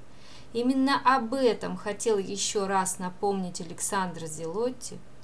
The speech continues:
и нам необходимо уважать волю композитора, или, по крайней мере, суметь правильно прочесть это послание, зашифрованное в нотах и отправленное нам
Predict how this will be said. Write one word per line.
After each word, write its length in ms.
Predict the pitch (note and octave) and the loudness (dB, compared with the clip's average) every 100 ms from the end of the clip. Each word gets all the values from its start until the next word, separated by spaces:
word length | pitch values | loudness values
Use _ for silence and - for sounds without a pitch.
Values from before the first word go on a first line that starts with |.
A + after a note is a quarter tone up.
| - - - | -14 -12 -6
и 80 | |
нам 300 | G#3+ C4+ D4 | -2 2 2
необходимо 680 | C4 B3+ - A#3+ A3 C4 C4 | 2 0 0 -2 -2 0 2
уважать 560 | A#3+ G#3+ A3 A#3 A#3 A3 | 2 2 0 0 -2 -4
волю 380 | G#3+ C#4 B3 | -4 0 0
композитора, 840 | G3+ F#3 D#3+ F3 D#3+ D#3 - F3 D3+ F#3 - - - - - | -2 -4 -8 -8 -8 -10 -12 -12 -12 -14 -14 -14 -14 -14 -6
или, 160 | G#3+ G3 | -2 -2
по 260 | G3 G3 - | -2 -4 -2
крайней 540 | G3 A#3+ C#4 C4 A#3+ | 4 6 6 4 2
мере, 440 | A3 G3 F3+ D#3+ | 0 -2 -4 -4
суметь 480 | E3 - F#3+ G3 F#3 - | -4 -2 -2 -4 -4 -10
правильно 640 | F#3+ G#3 B3 A#3+ G#3+ F#3+ F3+ | 0 6 8 6 0 -2 -6
прочесть 640 | - F3 - G3 F3+ - - | -6 -6 -4 -4 -4 -8 -6
это 240 | F#3+ F#3 E3+ | -6 -6 -8
послание, 920 | - D#3+ - F#3+ A3+ B3+ A#3 F3+ - - - - - | -8 -2 -2 2 4 4 0 -6 -10 -12 -14 -14 -12
зашифрованное 1120 | F3+ F#3+ F#3+ - F#3+ - G#3 G3 F3+ E3+ D#3+ | -6 -4 -2 -2 -4 -2 0 0 -2 -6 -8
в 120 | D3+ D#3 | -8 -8
нотах 520 | E3 A3 B3 - C#3+ - - - - - | -4 -4 -4 -6 -10 -12 -14 -14 -12 -4
и 100 | G3 | -2
отправленное 1000 | E3 - - F3+ G3+ A3 A3 G3+ F3+ E3 | -2 -6 -6 0 0 0 -4 -4 -4 -6
нам 400 | D#3 D3 C#3+ | -6 -6 -6